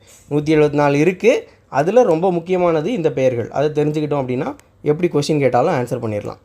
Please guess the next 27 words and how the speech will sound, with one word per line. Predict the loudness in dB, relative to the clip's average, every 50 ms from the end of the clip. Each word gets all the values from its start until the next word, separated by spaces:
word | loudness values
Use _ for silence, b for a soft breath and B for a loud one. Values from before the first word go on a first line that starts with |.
| b b b b b b b b b _ _ _ 0
அஹ், | 4 6 6
அவருடைய | 6 6 6 4 4 2 0 -2 0
சிறப்பு | 2 4 4 4 2 0
பெயர்களுக்கு | -2 0 0 0 0 0 0 0
அப்புறமா | 0 0 0 0 0 0 0 0 -2 -4 -8 -12 -6 -2
ரெண்டாவது | 0 2 4 6 4 4 4 2
முக்கியமா | -2 -2 0 0 2 2 2
என்னன்னா, | 2 2 0
அவருடைய | 0 0 0 0 0 0 -2 -4 -4
கூற்று | -4 -6 -4 -2 0 0
தொடர்பான | 2 2 2 2 0 -2 -2 -2
கேள்வி | -2 -2 -2 -2 -2
கேட்டிருக்காங்க. | -2 -2 -4 -4 -4 -4 -4 -6 -6 -8 -12 b b b b b b b
ரெண்டாயிரத்தி | -2 2 4 4 4 4 2 0
பதினேழு | 2 2 4 4 4 4 2 2
எக்ஸாம்ல | 0 -2 -2 -2 -2 -2 -2 -2
கேட்ட | -2 -2 -2 -2
கொஸ்டின், | -2 -4 -4 -4 -4 -6 -6 -6 -10 _ _ _ _ _ _ _ _ _ -20 -20 _ _ b b b b b b b _ _
"பதினாறு | 2 4 4 4 4 6 6 6 4 4 2
செவ்வியல் | -2 -2 -2 0 -2 -2 0
தன்மைகளை | 0 0 0 2 2 0 2 0 0
கொண்டது | 0 -2 -2 -2 -2 -4 -4 -2
செம்மொழி" | -2 -2 0 2 2 0 0 -2 -6 -10
என்று | -8 -6 -4 -4 -4 -4
கூறியவர் | -2 -2 0 2 2 2 2 4
யார் | 4 4 4 4 4 2 0
அப்படின்னா, | -2 -4 -4 -4 -4 -6